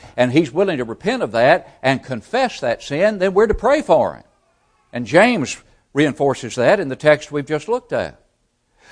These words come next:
But what if that brother will not repent? He will not confess that sin. Then what? Then what use will it be to pray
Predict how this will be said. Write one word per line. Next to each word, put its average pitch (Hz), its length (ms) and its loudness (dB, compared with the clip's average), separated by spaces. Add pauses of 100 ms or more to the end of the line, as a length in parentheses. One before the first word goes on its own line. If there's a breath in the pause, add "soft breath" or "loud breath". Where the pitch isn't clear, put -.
(140 soft breath)
But 160 200 4
what 240 160 4
if 220 160 2
that 214 280 4
brother 196 520 2 (540)
will 165 240 6
not 202 340 4
repent? 123 640 0 (1080)
He 165 140 6
will 147 220 4
not 202 360 0
confess 117 520 -4
that 104 260 -4
sin. 113 480 -8 (1300)
Then 117 300 -4
what? 90 320 -8 (2500)
Then 98 160 -14
what 101 180 -8
use 107 300 -12
will 101 120 -12
it 95 80 -10
be 120 220 -8
to - 140 -20
pray 92 480 -10